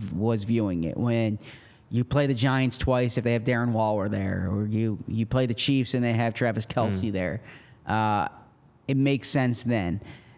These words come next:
Speaker 1: And now, if the Bucs are using Chris Godwin in, in, in that role, that's, that's a tough matchup. But I,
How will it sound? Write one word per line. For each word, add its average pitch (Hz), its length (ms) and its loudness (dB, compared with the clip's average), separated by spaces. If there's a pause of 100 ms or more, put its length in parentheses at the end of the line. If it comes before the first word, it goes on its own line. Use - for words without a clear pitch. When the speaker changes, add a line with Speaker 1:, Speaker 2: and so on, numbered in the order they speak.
Speaker 1:
And 123 120 0
now, 123 460 2 (360)
if 120 300 0
the 117 80 -2
Bucs 143 320 0
are 135 60 2
using 123 380 2
Chris 123 220 -2
Godwin 120 460 2
in, 120 120 4
in, 127 500 2
in 131 260 2
that 120 200 2
role, 123 280 2
that's, 117 300 0
that's 117 280 2
a 120 60 0
tough 120 280 -2
matchup. 135 520 2
But 127 80 2
I, 127 160 2